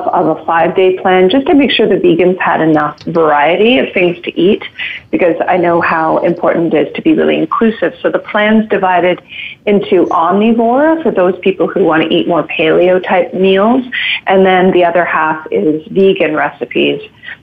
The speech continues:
So I'm trying to satisfy everyone in one household so you can all eat at the same table. And then you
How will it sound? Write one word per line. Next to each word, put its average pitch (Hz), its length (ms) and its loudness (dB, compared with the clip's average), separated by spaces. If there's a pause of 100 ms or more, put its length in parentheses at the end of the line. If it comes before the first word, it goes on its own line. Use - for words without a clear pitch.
(120)
So 160 200 2
I'm 165 120 0
trying 202 460 0
to 165 380 2
satisfy 175 540 0
everyone 170 580 2
in 156 160 2
one 165 220 0
household 160 580 -2
so 156 80 2
you 156 80 2
can 151 240 0
all 165 160 2
eat 160 200 2
at 151 120 -2
the - 140 -20
same 156 220 -2
table. 156 540 -2 (560)
And 208 140 2
then 208 220 2
you 208 140 0